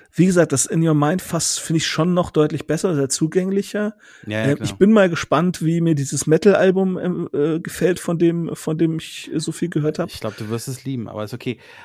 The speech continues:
Speaker 2: Ähm, äh,
Speaker 1: Was
Speaker 2: also,
Speaker 1: ist
Speaker 2: ne-, nebenbei, ich, ich, also, was du gerade sagtest, da hab ich, hab ich gedacht so, wow, weil ich hab das jetzt immer noch mal im Auto gehört und dann hab ich gedacht so, es, es ist, also, ich hab genau das Gleiche gedacht. Ich hab, ich hab gedacht so, es ist halt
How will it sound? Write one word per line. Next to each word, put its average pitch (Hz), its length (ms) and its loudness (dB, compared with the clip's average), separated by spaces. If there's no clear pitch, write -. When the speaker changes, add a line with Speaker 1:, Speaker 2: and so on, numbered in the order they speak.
Speaker 2:
Ähm, 117 380 0
äh, 139 140 -4
Speaker 1:
Was - 180 -4
Speaker 2:
also, 131 280 6
Speaker 1:
ist - 320 -12
Speaker 2:
ne-, 156 360 -2
nebenbei, 160 440 0
ich, - 280 -10
ich, - 180 -16
also, 135 220 -4
was 139 140 -6
du 160 60 -4
gerade 139 200 -2
sagtest, 139 380 -8
da 110 160 -12
hab 127 60 -16
ich, 127 220 -16
hab 131 80 -10
ich 127 120 -12
gedacht 131 240 -10
so, 117 200 -6
wow, 117 320 0
weil 120 160 -4
ich 123 80 -8
hab 131 120 -10
das 127 140 -8
jetzt 131 140 -4
immer 127 220 -2
noch 131 100 -4
mal 127 140 -2
im 120 140 -2
Auto 160 240 -2
gehört 156 600 2
und 123 360 4
dann 120 240 -2
hab 143 80 -6
ich - 120 -12
gedacht 131 300 -6
so, 135 260 -2
es, - 180 -10
es 110 260 -6
ist, - 380 -6
also, 113 100 -2
ich - 60 -6
hab 147 100 -10
genau 151 220 0
das 196 180 0
Gleiche 190 220 -2
gedacht. 113 260 -4
Ich 117 100 -8
hab, 131 80 -6
ich - 80 -10
hab 143 100 -8
gedacht 139 240 -2
so, 143 220 2
es 117 200 -6
ist - 220 -6
halt 135 280 -2